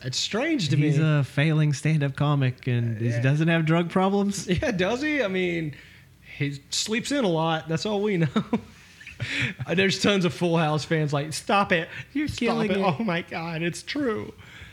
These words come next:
Speaker 1: Yeah, well.
Speaker 2: What I think, while we're off on this tangent, talking about Full House,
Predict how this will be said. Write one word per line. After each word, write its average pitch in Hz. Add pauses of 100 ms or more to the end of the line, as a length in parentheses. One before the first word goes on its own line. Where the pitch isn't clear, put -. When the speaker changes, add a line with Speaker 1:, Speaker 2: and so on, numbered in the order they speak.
(440)
Speaker 1:
Yeah, 160 (220)
well. 226
Speaker 2:
What 151
I 139
think, 170
while 127
we're 120
off 120
on 104
this 95
tangent, 98
talking 95
about 82
Full 98
House, 101